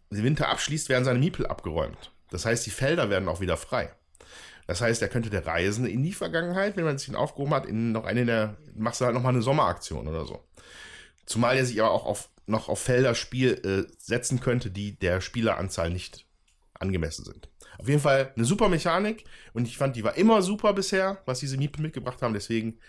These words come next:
meine Empfehlung, immer damit spielen, weil macht Bock.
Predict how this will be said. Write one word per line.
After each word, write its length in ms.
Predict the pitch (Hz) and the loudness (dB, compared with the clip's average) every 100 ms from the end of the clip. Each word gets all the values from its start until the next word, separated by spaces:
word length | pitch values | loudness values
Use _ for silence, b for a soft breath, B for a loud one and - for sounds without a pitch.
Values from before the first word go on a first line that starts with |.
| b b b | b b b
meine 220 | 95 120 | 0 2
Empfehlung, 420 | 120 120 117 113 | 0 0 0 0
immer 240 | - 117 95 | 0 0 2
damit 240 | 87 82 | 2 -2
spielen, 380 | - 92 78 73 | -6 -6 -8 -4
weil 320 | 80 92 92 _ | -2 -2 -4 _
macht 320 | 85 92 - | -6 -6 -6
Bock. 340 | - - - | -8 -8 -10